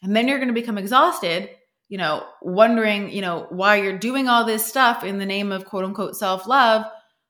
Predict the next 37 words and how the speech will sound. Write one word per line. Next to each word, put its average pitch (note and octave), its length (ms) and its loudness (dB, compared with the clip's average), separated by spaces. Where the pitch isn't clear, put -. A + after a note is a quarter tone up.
but F3+ 120 -8
then F#3 240 0
you're F3+ 260 -2
not D#3+ 240 0
attracting G3+ 500 -2
the G#3+ 80 -2
relationships A#3 580 -2
you F3 80 -8
want, - 300 -8
or D#3+ 240 -2
the G#3 60 -6
money A#3+ 240 0
you F#3+ 100 -6
want, D#3+ 280 -6
or D3+ 100 -6
the F3+ 80 -6
career B3+ 380 -2
you G3 160 -4
want, D3+ 280 -6
or E3 60 -8
the G3+ 80 -6
wealth B3 340 -2
you F3+ 60 -12
want, D#3+ 340 -8
or D#3 140 -6
the F3+ 80 -6
health B3 300 -4
you F#3 60 -12
want, E3+ 140 -10
like, - 120 -8
all G#3 180 4
these G#3+ 200 -6
things. - 360 -10
Mm, A#3 800 0
self-love A3 640 4
is G3+ 220 -4
actually A#3 680 -6